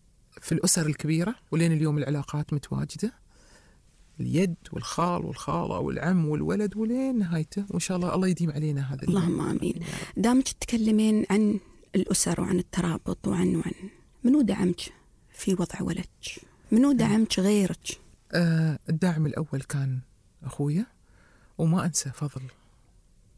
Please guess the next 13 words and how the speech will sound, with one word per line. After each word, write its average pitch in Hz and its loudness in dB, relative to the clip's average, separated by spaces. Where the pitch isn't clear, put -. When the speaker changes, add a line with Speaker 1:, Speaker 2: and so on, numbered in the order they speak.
Speaker 1:
أبو 165 0
البطل. 147 -2
Speaker 2:
واقف 196 2
وياك؟ 202 0
Speaker 1:
واقف 143 -4
وياي 139 -2
وايد. 175 -2
Speaker 2:
تقبله 196 2
مثلك؟ 226 0
Speaker 1:
يمكن 247 2
ما 233 6
كان 202 2
مصدق 165 0